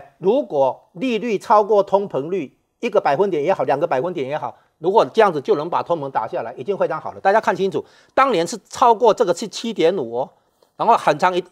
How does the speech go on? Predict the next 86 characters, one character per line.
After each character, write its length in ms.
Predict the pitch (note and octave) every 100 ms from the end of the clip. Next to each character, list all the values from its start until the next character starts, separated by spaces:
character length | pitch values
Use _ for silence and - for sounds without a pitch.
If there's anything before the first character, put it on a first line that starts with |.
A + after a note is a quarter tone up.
| -
好 180 | - A3
几 120 | A#3+
年 120 | C#3+
的 80 | E3
时 160 | E3+ E3
间 180 | G3+ F#3+
停 220 | F3+ F#3
留 100 | F3+
在 220 | G3+ F3+ -
五 180 | D#3+
点 180 | G#3 C3+
零 140 | A#2+ C#3+
以 100 | A#2+
上， 160 | F#3
超 160 | F3 G3
过 160 | G3
百 220 | D#3 - A#2+
分 140 | F3+
之 80 | G3
五 200 | E3 A2
哦。 120 | C#3+ _ _ _
最 140 | - A3
后 100 | A3
呢， 140 | F3+ - _
超 160 | - A3
过 140 | G#3+
百 220 | G3+ G3 C#3+
分 100 | F#3
之 60 |
二 140 | G#3 G3+
点 180 | E3 F3+
五 80 |
到 140 | E3 F#3
百 160 | B2+
分 120 | C3 D#3
之 140 | E3+
五。 160 | B2+ - _ _ _ -
到 120 | C#4
了 100 | G#3+
九 220 | G3 G3
三 180 | G#3 A#3+
年、 140 | G3
九 160 | F3 D3+
四 120 | A#3
年 120 | F3+
的 80 | D3
时 160 | D3+ E3+
候， 140 | G3
这 120 | E3+
个 100 | F3
利 180 | E3+ G3+
率 160 | F#3+ E3+
接 320 | - G3+ G3
近 240 | G3 F#3+ - _ _ _ _
通 200 | - G3+
膨 160 | D3+ E3
率， 240 | D#3+ - _ _ _ _ _
结 100 | D#3+
果 100 | F#3
你 60 | D3
知 60 | C3+
道 100 | F3+
发 80 |
生 80 | F3
什 100 | D3
么 100 | C#3
事 140 | D#3 C#3+
吗？ 160 | B2+ _ _ _ _ _ _ _
当 240 | G#3 G3+
时 100 | G3
的 100 | D3 D3+
联 180 | D#3+
准 120 | F3+ C3
会 140 | F#3
主 160 | C3+ A#2
席 160 | C3
葛 100 | B2+
林 140 | A#2+ C#3+
斯 140 | E3+
潘 200 | D#3 D3
担 220 | D3 D#3
心 160 | D3 D3+
这 120 | D#3
样 120 | D3
子 120 | B2+ G#2+
会 180 | D3